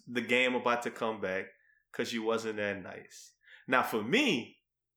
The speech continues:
oh, it's gonna be a reason to get that P S five,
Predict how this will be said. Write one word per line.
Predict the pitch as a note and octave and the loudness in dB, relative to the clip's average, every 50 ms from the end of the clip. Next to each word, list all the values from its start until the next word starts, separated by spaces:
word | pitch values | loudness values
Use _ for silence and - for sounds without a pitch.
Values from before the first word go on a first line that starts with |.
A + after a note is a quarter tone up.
| _ _ - | _ _ 0
oh, | C#3 C#3+ | 2 2
it's | E3+ F3+ | 2 2
gonna | F#3 G#3 G3 F#3+ | 0 0 0 0
be | E3+ E3 | 2 2
a | C#3 B2 | 2 2
reason | B2 C3 C#3+ D3 D3 D3 C3+ C3+ C3 A#2+ | 2 2 4 4 4 2 2 0 -2 -4
to | A2+ | -4
get | G#2 G#2 G#2+ G2 F#2+ | -4 -6 -6 -6 -4
that | G2 F#2+ F#2 - | -4 -4 -6 -8
P | - - - F2+ | -10 -12 -12 -10
S | F2 E2+ - | -10 -12 -14
five, | - - - E2 E2 - - - | -16 -14 -14 -14 -14 -14 -16 -16